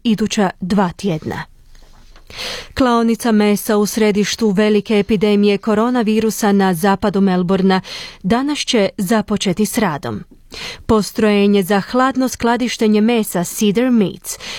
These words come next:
danas će otvoriti svoje postrojenje nakon prijavljenih stotinu slučajeva covida devetnaest u tom objektu. Između petnaest i dvadeset osoba su dobile odobrenje Ministarstva zdravstva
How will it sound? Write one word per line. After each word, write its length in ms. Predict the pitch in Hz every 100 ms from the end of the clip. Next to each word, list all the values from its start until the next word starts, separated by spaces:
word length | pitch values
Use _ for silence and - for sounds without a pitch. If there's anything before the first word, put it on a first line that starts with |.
| -
danas 300 | 226 226 233
će 160 | - 185
otvoriti 520 | 180 226 254 262 262
svoje 280 | - 247 247
postrojenje 720 | - 240 - 233 202 202 202
nakon 340 | 202 190 220 196
prijavljenih 680 | 233 208 190 196 190 185
stotinu 520 | - - 214 226 208 196
slučajeva 640 | - 233 220 220 196 190
covida 460 | 185 185 175 180 180
devetnaest 720 | 190 185 180 196 185 - -
u 120 | 185
tom 220 | 165 214 190
objektu. 520 | 170 175 170 - - - - - - - - - -
Između 460 | - 262 240 240 233
petnaest 540 | - 202 - 202 190
i 60 | 220
dvadeset 540 | 175 202 202 196 208
osoba 380 | 208 196 214 196
su 200 | 190 220
dobile 400 | 196 208 214 202
odobrenje 580 | 190 196 196 202 196 196
Ministarstva 760 | 202 208 - 202 185 - - 196
zdravstva 580 | 185 240 226 - 208